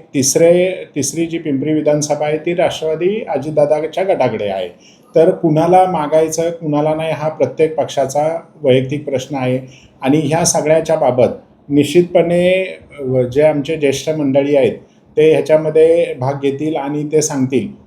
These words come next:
परंतु ज्या पद्धतीने लोकसभेला स-, स-, अ, सीटांचं वाटप झालं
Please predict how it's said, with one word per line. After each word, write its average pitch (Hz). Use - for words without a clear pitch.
परंतु 170
ज्या 160
पद्धतीने 170
लोकसभेला 170
स-, -
स-, -
अ, 110
सीटांचं 147
वाटप 139
झालं 110